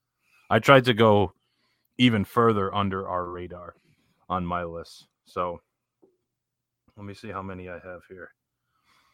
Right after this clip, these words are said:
I have a list of about nine or ten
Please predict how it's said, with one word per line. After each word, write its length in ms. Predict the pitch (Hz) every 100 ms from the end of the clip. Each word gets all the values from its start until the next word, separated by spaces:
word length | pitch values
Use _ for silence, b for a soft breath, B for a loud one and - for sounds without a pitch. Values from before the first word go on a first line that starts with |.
| _ _ _ _ _ _ _ _ _ _ _ _ _ _ _ _ 110
I 40 |
have 100 | 131
a 60 | 120
list 300 | 127 - 113
of 80 |
about 420 | 110 107 107 101 -
nine 480 | 160 156 151 151
or 60 | 123
ten 500 | - 131 107 87